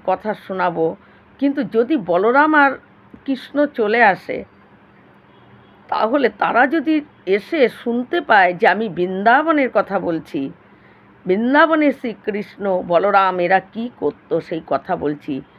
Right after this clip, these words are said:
তারা খুব কষ্ট পাবে, কৃষ্ণ খুব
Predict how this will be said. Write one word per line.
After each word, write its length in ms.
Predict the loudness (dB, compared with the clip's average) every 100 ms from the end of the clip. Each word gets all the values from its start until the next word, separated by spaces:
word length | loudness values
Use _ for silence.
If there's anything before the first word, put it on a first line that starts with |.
| -20 _ -6
তারা 260 | -2 -2 -6 _ _ _ -8
খুব 240 | -4 -4 -6
কষ্ট 340 | -8 -8 -8 -6
পাবে, 380 | -2 -2 -4 -8 -14 _ -20 _ _ _ _ _
কৃষ্ণ 400 | -10 -10 -6 -6 -6
খুব 260 | -10 -12